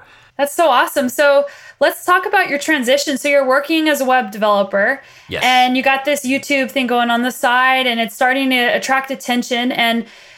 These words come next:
Speaker 1: just for everybody that's not familiar, like, ten months ago, you had a thousand followers, uh, or
Speaker 2: Yeah.
Speaker 1: subscribers on YouTube. And even that is, like, a great number. But I looked today and it's at almost fifty-five thousand followers, subscribers, and it's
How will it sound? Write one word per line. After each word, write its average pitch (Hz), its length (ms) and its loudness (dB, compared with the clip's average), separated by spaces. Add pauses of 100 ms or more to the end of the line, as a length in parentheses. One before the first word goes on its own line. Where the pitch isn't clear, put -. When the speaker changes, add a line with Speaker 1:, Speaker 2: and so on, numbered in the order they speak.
(360)
Speaker 1:
just - 260 -4
for 339 80 0
everybody 285 400 2
that's 247 220 -2
not 233 200 0
familiar, 247 440 0
like, 214 200 -2
ten 302 220 0
months 269 240 0
ago, 220 640 0
you 247 160 -2
had 233 280 0
a 214 60 -2
thousand 226 380 0
followers, 220 920 -2
uh, 220 140 -2
or - 60 2
Speaker 2:
Yeah. 208 60 0
Speaker 1:
subscribers 196 840 -2
on 208 220 -2
YouTube. 208 640 -4
And 214 380 -2 (300)
even 330 280 0
that 285 260 2
is, 240 160 -2
like, 226 180 0
a 220 80 -2
great 233 260 0
number. 247 340 0
But 233 180 2
I 247 160 2
looked 294 240 -2
today 269 340 2
and 247 80 0
it's 247 140 -2
at 262 80 0
almost 269 340 0
fifty-five 269 520 -2
thousand 233 580 0
followers, 233 640 2
subscribers, 214 680 0
and 220 120 -2
it's 208 100 -6